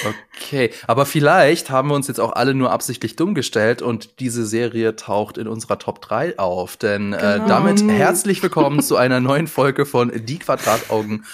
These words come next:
Speaker 1: eurem Podcast für Filme und Serien powered by Vodafone. Mit dabei Lisa Oppermann, meine Kollegin von Giga T V Mac. Hallo Lisa.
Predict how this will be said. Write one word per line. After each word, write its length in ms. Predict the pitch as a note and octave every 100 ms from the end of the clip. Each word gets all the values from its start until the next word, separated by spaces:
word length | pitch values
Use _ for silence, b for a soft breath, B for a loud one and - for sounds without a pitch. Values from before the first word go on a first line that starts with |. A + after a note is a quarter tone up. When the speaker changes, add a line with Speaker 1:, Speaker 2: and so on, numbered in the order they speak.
| B -
Speaker 1:
eurem 300 | B2 C3+ B2+
Podcast 520 | C3 B2+ - A2+ -
für 100 | A#2+
Filme 240 | - A2+ G#2
und 100 | G2
Serien 380 | G2 G2 G2
powered 380 | F#2+ F#2 F#2 -
by 180 | - F#2 F#2
Vodafone. 840 | G2 G2+ F#2+ - - F2+ F2+ F2 B B B B B
Mit 380 | A#2+ F#3 F#3+ -
dabei 800 | D#3 D3+ D3 A#2+ G#2+ F#2+ F#2 F2+
Lisa 360 | A2 G3+ F3+
Oppermann, 520 | F#3 G3 E3+ C#3+ A2 G2
meine 240 | C3+ F3+
Kollegin 400 | - E3 E3 D3+
von 240 | - C3 A#2+
Giga 200 | A2+ A#2
T 100 | A#2+
V 100 | B2
Mac. 240 | C3+ -
Hallo 140 | C#3+
Lisa. 480 | D#3 E3+ C3 F#2 -